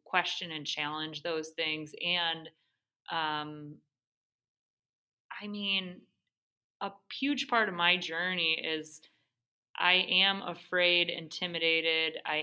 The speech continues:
am scared, and you can be afraid and still do things. You, you know, like, i-, it's normal and natural, and you can do these things that seem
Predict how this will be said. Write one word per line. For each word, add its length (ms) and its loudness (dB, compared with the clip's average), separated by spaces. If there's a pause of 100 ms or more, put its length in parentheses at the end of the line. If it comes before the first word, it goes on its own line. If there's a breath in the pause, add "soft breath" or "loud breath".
(120)
am 140 -6
scared, 720 -2 (320)
and 180 -4
you 200 -4
can 480 0 (180)
be 320 -4 (140)
afraid 580 2
and 240 -8
still 340 -4
do 220 -8
things. 560 -14
You, 180 -10
you 220 -8
know, 340 -6
like, 260 -6 (720 loud breath)
i-, 180 -10
it's 440 -6
normal 600 -4
and 160 -4
natural, 760 2
and 480 -4 (300)
you 180 -10
can 220 -10
do 240 -8
these 220 -6
things 260 -8
that 160 -6
seem 560 -8